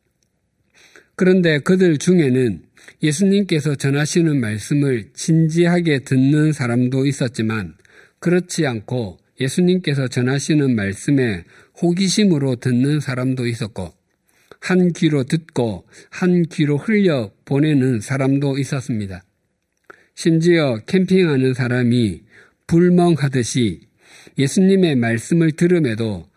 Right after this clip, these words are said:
아무런 생각 없이 듣는 말씀멍 하는 사람도 있었습니다.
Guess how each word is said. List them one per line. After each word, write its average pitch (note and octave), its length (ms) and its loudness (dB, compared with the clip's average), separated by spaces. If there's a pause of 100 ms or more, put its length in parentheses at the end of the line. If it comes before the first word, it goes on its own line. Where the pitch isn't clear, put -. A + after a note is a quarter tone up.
(140)
아무런 C#3+ 560 -2
생각 F3 500 -2 (220)
없이 D3 600 -2
듣는 A#2 640 0 (320)
말씀멍 D#3+ 880 0
하는 C#3 280 -2
사람도 B2+ 560 -2
있었습니다. B2 600 -4